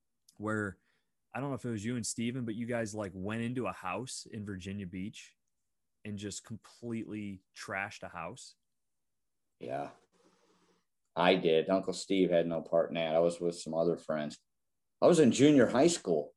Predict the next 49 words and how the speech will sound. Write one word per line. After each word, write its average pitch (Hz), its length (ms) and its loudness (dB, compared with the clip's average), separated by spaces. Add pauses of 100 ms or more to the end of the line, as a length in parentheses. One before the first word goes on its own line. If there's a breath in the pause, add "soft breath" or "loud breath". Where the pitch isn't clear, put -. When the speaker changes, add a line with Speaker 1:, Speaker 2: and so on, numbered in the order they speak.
(220)
Speaker 2:
I 104 40 4
was 104 140 0
probably 143 460 6
fourteen 131 580 0
years 101 220 -2
old, 107 340 6 (300)
running 113 280 6
with 143 140 2
the 156 80 4
wrong 147 280 4
crowd. 92 520 2
I 139 100 6
was, 165 300 6
I 143 120 0
was, 156 280 0
I 120 80 2
admit 127 260 -2
it. 98 100 -2
I 104 60 0
was 110 140 -2
always 104 240 -2
a 90 60 -12 (100)
follower, 85 440 -2 (400)
you 85 100 -10
know. 82 300 -8
<laughs> - 600 -18
Speaker 1:
Like 117 160 -8
older 135 260 -4
kids? 202 460 -6 (840)
Speaker 2:
No, 240 280 6
they 240 100 12
were 233 160 12
my 190 200 2
age, 131 380 6
but 131 140 -8
they 147 120 6
were, 135 140 4
like, 123 160 4
way 110 560 0
more 101 300 -2
mature 92 500 0
than 80 120 -2
I 78 160 -6
was. 73 320 -2
You 87 80 -4
know 90 60 0
what 90 80 0
I 90 40 -2
mean? 92 280 -2